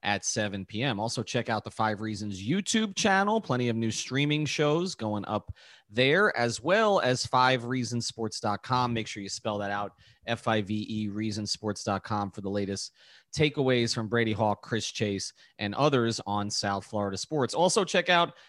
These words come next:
the great sponsors of the Five Reasons Sports Network. We're really excited about this sponsor. It's a new one.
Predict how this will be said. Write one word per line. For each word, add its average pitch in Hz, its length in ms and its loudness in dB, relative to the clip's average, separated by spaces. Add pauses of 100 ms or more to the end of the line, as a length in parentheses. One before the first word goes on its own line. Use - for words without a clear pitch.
(120)
the 127 60 -6
great 170 280 0
sponsors 156 540 0
of 127 100 -4
the 117 80 -8
Five 139 320 2
Reasons 135 320 -2
Sports 131 320 -8
Network. 131 340 -4
We're 120 60 -8
really 143 180 2
excited 131 380 0
about 117 260 2
this 117 140 -4
sponsor. 113 400 0
It's - 140 -6
a 107 40 -2
new 139 200 4
one. 127 320 4